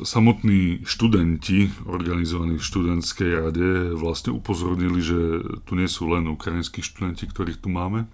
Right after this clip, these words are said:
nejakých šesťdesiatdeväť na našej univerzite, ale aj bieloruskí, aj ruskí študenti, dokonca z Česka, Maďarska, Turecka.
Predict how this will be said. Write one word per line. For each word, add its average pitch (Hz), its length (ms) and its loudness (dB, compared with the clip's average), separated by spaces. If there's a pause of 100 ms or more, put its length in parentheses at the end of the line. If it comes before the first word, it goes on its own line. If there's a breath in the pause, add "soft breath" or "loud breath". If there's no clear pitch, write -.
nejakých 87 400 -12
šesťdesiatdeväť 85 720 -4
na 85 160 -2
našej 90 160 -4
univerzite, 85 480 -4
ale 78 240 -6 (720 loud breath)
aj 71 200 -10 (280)
bieloruskí, 95 720 4
aj 76 240 -6
ruskí 92 320 -6
študenti, 80 880 -4
dokonca 80 480 -6
z 98 240 -2
Česka, - 240 -4
Maďarska, 92 480 -2
Turecka. 104 560 -4